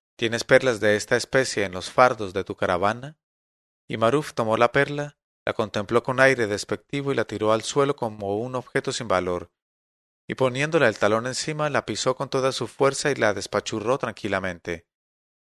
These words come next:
Y exclamó el rey, estupefacto: "¿Qué has hecho, oh hombre? Acabas de romper una perla de mil dinares". Y Maruf, sonriendo, contestó: "Sí, ciertamente, ese era su precio,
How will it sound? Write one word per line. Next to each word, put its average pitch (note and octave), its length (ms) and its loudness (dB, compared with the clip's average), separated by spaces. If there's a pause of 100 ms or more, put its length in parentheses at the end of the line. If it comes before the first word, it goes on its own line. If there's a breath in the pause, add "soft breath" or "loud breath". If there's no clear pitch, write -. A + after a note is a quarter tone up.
(400)
Y A#2 80 -2
exclamó A2+ 560 0
el A2+ 60 -4
rey, F2+ 420 -4 (240)
estupefacto: - 880 -4 (680)
"¿Qué B2 160 8
has B2 180 4
hecho, F3 460 -2
oh A2+ 200 4
hombre? F#2 380 -4 (400)
Acabas E3 360 4
de F#3 60 2
romper C3+ 300 2
una D#3 220 0
perla D#3+ 280 2
de A2+ 140 -2
mil C#3+ 240 -4
dinares". F#2 640 -6 (1160)
Y - 80 -8
Maruf, A2+ 380 0 (100)
sonriendo, A2 580 -2
contestó: F2+ 680 -8 (540)
"Sí, F3 260 -4
ciertamente, G#2 800 -2
ese A2 300 4
era B2 140 8
su G2+ 160 -4
precio, F2 540 -4